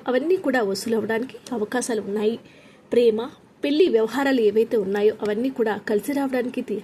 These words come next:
అతి అద్భుతమైనటువంటి సమయంగా పండితులు తెలియచేస్తూ ఉన్నారు.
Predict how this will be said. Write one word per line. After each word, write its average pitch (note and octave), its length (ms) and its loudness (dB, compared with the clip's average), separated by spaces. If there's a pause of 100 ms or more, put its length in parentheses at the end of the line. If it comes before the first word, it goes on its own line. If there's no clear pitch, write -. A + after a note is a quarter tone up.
అతి - 380 -4
అద్భుతమైనటువంటి B3+ 920 -4 (180)
సమయంగా G#3 400 -2
పండితులు G#3+ 420 -4
తెలియచేస్తూ G#3+ 600 -2
ఉన్నారు. G3+ 380 0